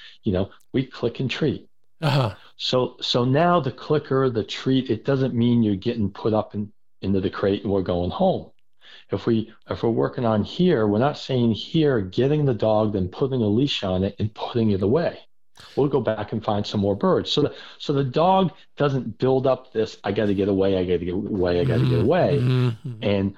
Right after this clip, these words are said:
Speaker 1: we don't have le-, you know, long lines, leashes on our dogs, you know, until they're old. And now if you live in the suburbs or something,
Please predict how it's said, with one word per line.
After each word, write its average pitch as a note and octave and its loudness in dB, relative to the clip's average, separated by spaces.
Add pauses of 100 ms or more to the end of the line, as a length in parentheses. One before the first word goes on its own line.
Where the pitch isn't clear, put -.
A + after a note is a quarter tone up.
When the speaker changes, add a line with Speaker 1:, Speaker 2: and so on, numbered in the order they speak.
(140)
Speaker 1:
we A2+ 2
don't G2+ 0
have A2 -4
le-, D3 0 (140)
you G#2+ -4
know, F#2+ -4 (100)
long B2 2
lines, E2 -4
leashes A#2+ -2
on E2 -2
our D#2+ -10
dogs, - -8 (220)
you G#2 -6
know, E2+ -6
until G#2 -2
they're G2+ 0
old. D#3+ 0
And F#2 -4
now F2+ -6
if - -8
you F#3+ 2
live G#3+ 2
in G#3 2
the F3+ 0
suburbs G3 0
or G#2 -4
something, A2 -2